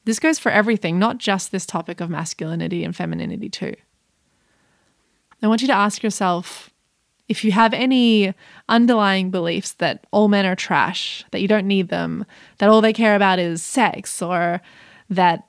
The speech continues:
they're all just aggressive. And I encourage you to check in with your internal thoughts and maybe start to challenge yourself on this. Consider as well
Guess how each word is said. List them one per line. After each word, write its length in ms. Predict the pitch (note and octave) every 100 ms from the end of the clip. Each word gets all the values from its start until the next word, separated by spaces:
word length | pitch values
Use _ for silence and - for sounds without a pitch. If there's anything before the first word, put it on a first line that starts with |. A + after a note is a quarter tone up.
| -
they're 260 | G#3 G3+
all 160 | G3 G#3
just 220 | F#3+ -
aggressive. 720 | - G3 F#3+ F3 F#2 - - _ _ _ _ _ _ _
And 100 | G#3
I 60 | G3+
encourage 580 | G3+ F#3+ - E4 D#4 A3
you 160 | F3
to 120 | F3+
check 300 | F3+ - A#3
in 220 | A3+ G3 F#3
with 140 | F3
your 120 | F3
internal 460 | E3+ F3 G#3+ G#3 F#3+
thoughts 460 | - A3 F3+ F3
and 200 | - G3
maybe 300 | G3 A#3 E4+
start 320 | F4 - A3 A3+
to 80 |
challenge 380 | G#3 F#3+ F#3 F#3+
yourself 360 | F#3 F#3 - -
on 140 | -
this. 340 | - F#3+ - - _ _ _ _ _ _ _ -
Consider 440 | A#3+ G#3+ - D4+
as 200 | A3 F#3+
well 580 | A3 B3 G#3 F3+ F3+ G3